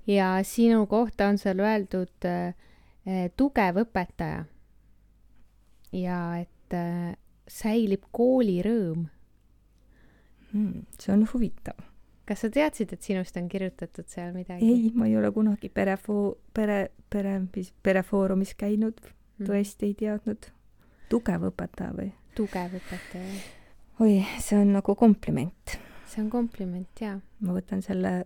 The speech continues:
Speaker 2: rõõmuga vastu.
Speaker 1: Ee, muidugi võta, aga mida tähendab sulle ja kui, kuidas sa oma tööle tagasisidet saad? Perefoorumis sa ei käi,
Speaker 2: <laughs>
Speaker 1: sa
Speaker 2: Perefoorum-, perefoorumis ma ei käi. Kuidas mina saan enda,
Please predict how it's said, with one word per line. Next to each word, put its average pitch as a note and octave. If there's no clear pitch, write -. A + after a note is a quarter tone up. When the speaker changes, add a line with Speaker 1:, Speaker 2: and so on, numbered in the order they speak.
Speaker 2:
rõõmuga F3+
vastu. -
Speaker 1:
Ee, F#3+
muidugi A#3
võta, F#3
aga G3+
mida D#4
tähendab A3
sulle F3
ja E3+
kui, A#3+
kuidas -
sa G#3
oma F#3
tööle G3
tagasisidet F3
saad? F#3+
Perefoorumis G3
sa G3+
ei G3+
käi, C#4+
Speaker 2:
<laughs> A3
Speaker 1:
sa A#3
Speaker 2:
Perefoorum-, A3
perefoorumis A3+
ma A#3
ei A#3
käi. E3
Kuidas A3+
mina A3
saan F3+
enda, F3